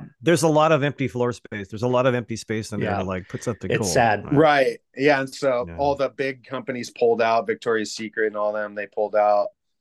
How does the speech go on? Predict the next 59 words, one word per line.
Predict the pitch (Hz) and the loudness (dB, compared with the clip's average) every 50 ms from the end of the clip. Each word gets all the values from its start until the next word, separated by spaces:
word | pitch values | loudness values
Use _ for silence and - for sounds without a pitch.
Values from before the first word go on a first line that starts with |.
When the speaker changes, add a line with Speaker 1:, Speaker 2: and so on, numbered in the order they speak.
| _ _ _ - | _ _ _ -8
Speaker 3:
And | 117 117 110 | -6 -6 -4
so, | - 123 110 | -2 0 0
but | 98 101 113 110 | 0 0 -2 -2
now | 117 120 131 151 | 0 0 2 2
it's | 143 135 - - | 2 0 -2 -4
filling | - 131 123 123 120 113 | -4 -2 -2 -2 -2 -4
in | 117 113 113 113 | -6 -6 -6 -6
with | 107 104 - - | -6 -8 -8 -10
kinda, | - 117 110 107 | -8 -4 -2 -2
like, | 101 104 98 - | -2 -2 -2 -4
smaller | - - - 107 107 107 107 107 107 104 101 98 98 95 | -8 -10 -6 -2 0 0 2 2 0 0 -2 -2 -4 -4
local | 95 95 104 113 110 - 113 98 95 95 92 - - _ _ _ _ _ _ | -4 -2 -2 -2 -2 -2 -4 -4 -4 -4 -6 -8 -12 _ _ _ _ _ _
stores | - - - - 107 95 95 95 95 98 98 | -16 -16 -8 -4 -2 -2 0 0 -2 -2 -4
and | 98 98 90 | -4 -4 -2
Speaker 1:
I've | |
Speaker 3:
brands. | 95 95 95 95 95 98 98 | 0 0 0 0 0 0 0
Speaker 1:
seen | 90 - 247 269 247 | 0 0 0 2 2
that. | 180 127 117 | 2 2 2
We | 151 | 0
were | 160 165 | 0 2
there | 160 156 | 2 2
recently, | 151 156 160 - - 139 123 | 2 2 0 -2 -4 -4 -4
and, | 120 120 113 | -4 -4 -4
like, | 117 113 113 - | -4 -6 -4 -4
little | 135 127 135 139 147 139 131 110 - _ - | -4 -2 0 2 2 0 0 -2 -6 _ -8
independent, | 135 143 147 151 - - 143 143 143 135 135 110 - - _ _ _ _ _ _ | -6 -6 -6 -6 -6 -6 -6 -6 -4 -4 -6 -6 -8 -12 _ _ _ _ _ _
you | 101 110 123 98 | -12 -10 -10 -10
know, | - 87 | -6 -6
like, | 110 110 113 - - | -4 -6 -6 -6 -6
like | 117 127 - | -4 -2 -2
a | 147 | -2
town | - - 165 170 165 165 185 160 | -2 0 0 0 0 0 -2 -2
used | 113 101 - - - | -2 -4 -6 -8 -10
to | 92 | -10
be | 87 92 92 | -8 -8 -8
with, | 95 104 104 | -8 -8 -6
like, | 90 92 113 | -4 0 4
Speaker 3:
Yeah. | 151 165 | 4 4
Speaker 1:
real | 147 120 | 4 2
stores. | 107 - - 120 127 131 110 92 90 - - - - _ _ _ _ - - - | -2 -4 -4 -2 -2 0 -2 -2 -4 -8 -12 -16 -20 _ _ _ _ -14 -2 2
Speaker 3:
Yeah, | 170 185 | 2 4
and | 151 135 | 4 2
Speaker 1:
Yeah. | 131 | 0
Speaker 3:
it's | - - 139 - - _ _ _ _ | 0 0 0 0 -2 _ _ _ _
kinda | 127 120 120 127 | -6 -4 -4 -4
even | 127 113 117 113 | -6 -6 -8 -6
cooler | - - 131 123 123 123 117 | -2 -2 0 2 2 2 2
than | 117 110 110 | 2 0 -2
it | 113 | -2
used | 113 131 135 - - | -2 -4 -4 -6 -8
to | - 87 | -6 -2
be, | 95 98 95 | 0 0 0
I | 95 95 | 0 -2
think. | - - 98 95 92 | -4 -6 -8 -8 -8
So | - - 104 98 95 92 90 90 - - | -6 -4 -2 0 2 2 2 0 -2 -6
Speaker 1:
I, | - 90 - - - | -12 -16 -16 -12 -8
I | - 104 | -6 -6
would | 104 101 | -6 -6
agree. | 95 95 98 98 95 | -6 -6 -6 -8 -8